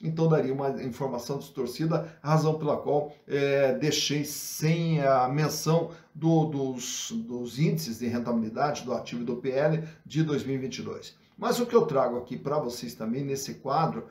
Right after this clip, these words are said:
é, são os demais indicadores relacionados às ações da Taurus. Quanto vale uma ação da Taurus? Oito reais e cinquenta e seis centavos, com base no patrimônio. Então, se pegarmos o patrimônio da empresa e dividíssemos entre todos os acionistas,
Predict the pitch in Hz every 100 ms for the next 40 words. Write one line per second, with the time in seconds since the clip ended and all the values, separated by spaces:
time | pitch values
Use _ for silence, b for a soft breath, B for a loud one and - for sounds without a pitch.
0 | B B B 151 156 - 208 202 165 175
1 | 165 180 151 - 135 117 151 160 170 156
2 | 147 151 160 185 165 165 - 156 160 -
3 | 170 180 - 110 - - b b b _
4 | 277 285 262 220 139 143 147 151 151 143
5 | - 120 131 - 104 87 - - - 190
6 | 226 - 131 110 120 139 156 160 - 117
7 | 147 - 160 202 - 170 - - b b
8 | _ 233 160 135 151 190 240 233 277 226
9 | 139 - B B 214 180 170 - 233 226
10 | - 170 185 175 175 147 131 131 131 117
11 | 117 113 120 - 220 220 165 - 170 240
12 | - 131 117 127 123 117 - 151 120 113
13 | 113 - 117 127 175 160 -